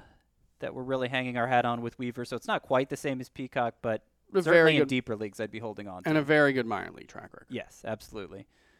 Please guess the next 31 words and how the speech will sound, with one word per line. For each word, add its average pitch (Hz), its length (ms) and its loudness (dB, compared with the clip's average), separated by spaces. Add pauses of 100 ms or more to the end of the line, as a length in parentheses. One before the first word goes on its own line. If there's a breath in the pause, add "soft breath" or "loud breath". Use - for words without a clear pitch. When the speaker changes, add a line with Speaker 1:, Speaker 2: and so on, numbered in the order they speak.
(200)
Speaker 1:
Mike 165 280 4
Clevinger 160 540 2
is 131 80 -4
temporarily 180 640 2
in 143 80 0
the 131 80 -6
bullpen 123 380 -4
because 117 260 -4
of 117 60 -16
a 104 60 -10
rain 113 280 -4
out. 113 300 0 (440)
He's 151 200 -4
not 139 180 6
losing 123 280 -2
his 117 100 -4
job. 107 260 2
Mike 107 260 -4
Tomlin's 107 420 -6
out. 107 240 -2 (260)
Or, 117 240 -4
sorry, 104 240 -4
Josh 120 320 2
Tomlin. 104 340 -4
<laughs> - 20 -2
I 127 40 0
think 151 120 0
Adam 135 260 6
did 101 160 -8
that 104 140 -6
too. 139 200 -6